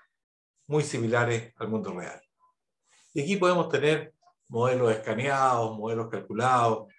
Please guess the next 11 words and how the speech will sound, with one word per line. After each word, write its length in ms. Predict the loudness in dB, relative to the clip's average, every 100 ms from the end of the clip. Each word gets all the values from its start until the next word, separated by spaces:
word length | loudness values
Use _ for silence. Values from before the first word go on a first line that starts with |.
| _
o 100 | -8
modelos 300 | -2 0 0
construidos 760 | -4 -8 -4 -4 0 0 -2 -4 _ _ _ -4
por, 160 | -4
entre 220 | -6 -10
comillas, 380 | -6 -4 -4 -6 -10
artistas, 640 | -18 -16 -6 -6 -4 -10 -8
digamos, 260 | -8 -10
porque 140 | -12 -14
son 400 | -12 -12 -12 _ _ _ _ _
diseñados 720 | -16 -10 -6 -2 0 0 -2